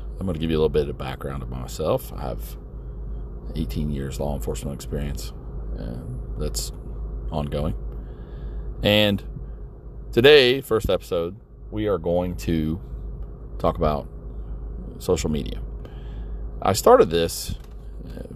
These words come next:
in April of twenty twenty, and, uh, things had already been bad enough for police officers and social media in regards to that.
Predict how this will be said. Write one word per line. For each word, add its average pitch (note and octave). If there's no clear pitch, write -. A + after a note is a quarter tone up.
in F2+
April D2
of B1
twenty A1+
twenty, C#2
and, D#2+
uh, -
things D3
had F2
already F2
been D#2+
bad D#2+
enough D#2+
for -
police E2+
officers D2+
and C#2+
social D#2
media D2
in D2
regards D2+
to -
that. C2+